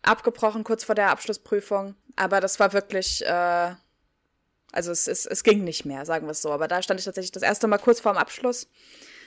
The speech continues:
Ähm, ich hätte aber natürlich auch das Anerkennungsjahr noch machen müssen. Also da hab ich mich auch vorher informiert gehabt. Ja,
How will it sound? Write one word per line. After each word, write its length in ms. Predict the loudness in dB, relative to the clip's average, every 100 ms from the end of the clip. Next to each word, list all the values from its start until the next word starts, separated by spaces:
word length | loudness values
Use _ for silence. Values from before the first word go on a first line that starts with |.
| -20 -2
Ähm, 320 | 2 4 2 -2
ich 80 |
hätte 160 | 2 4
aber 100 | 4
natürlich 260 | 0 -2 -4
auch 60 |
das 100 | -2
Anerkennungsjahr 540 | -4 -2 -4 -8 -6 -6
noch 120 | -4
machen 280 | -4 -4 -4
müssen. 400 | -6 -6 -10 -6
Also 180 | -4 2
da 80 | 2
hab 80 | 2
ich 100 | -2
mich 140 | -4
auch 60 | 0
vorher 280 | 2 4
informiert 440 | 2 -2 -2 -2 -2
gehabt. 420 | -6 -6 -8 -18 -18 -20 -20 -20 -20 -20 -20 -20 -20 -18 2
Ja, 360 | 6 8 6